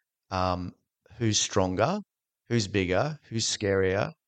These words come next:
who's being listened to. And that's something very separate to what the issues are. So if you can, if you can separate from someone who's trying to dominate someone or make them feel weak or make them crumble,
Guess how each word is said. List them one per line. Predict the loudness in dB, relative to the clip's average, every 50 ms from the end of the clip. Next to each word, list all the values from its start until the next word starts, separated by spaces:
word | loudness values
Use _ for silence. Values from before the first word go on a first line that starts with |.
| _ _ -4
who's | -2 -2 0
being | 0 0 0 0 0
listened | -2 -2 -2 -2 -2 -2 -2
to. | -2 -4 -4 -4 -6 -12 _ -20 _ _ _ _ _ 0
And | 4 6
that's | 6 6 6 2
something | -2 -2 -2 0 0 0 0 0 -2
very | 0 2 4 6 6 6 4
separate | 2 0 0 0 0 0 -4 -4
to | -4 -6
what | -4 -6 -6
the | -4 -4 -4
issues | -4 -2 -4 -4 -2 -2
are. | -2 -2 -2 -2 -6 -10 -12 -18 _ -4
So | 0 4 4
if | 4 4
you | 4 4
can, | 4 2 2 2
if | 2 2
you | 2
can | 4 4
separate | 4 4 6 8 8 8 8 8
from | 4 0 -2
someone | 0 0 0 0 0
who's | 0 -2 0
trying | 0 0 2
to | 0 0
dominate | -2 0 0 0 0 2 0 0 0 0
someone | -2 -2 -2 -2 -2 0 -2 -2 -2 -4
or | -4 -4
make | -2 0 0 0 -2
them | -4 -6 -6
feel | -4 -2 -2 -2
weak | -2 -2 0 0 0 0 -2 -4 -12 -20 -16 -10
or | -8 -2
make | 0 0 0 0 0
them | -4 -8 -8
crumble, | -4 -2 0 0 0 0 -4 -6 -6 -8 -10 -10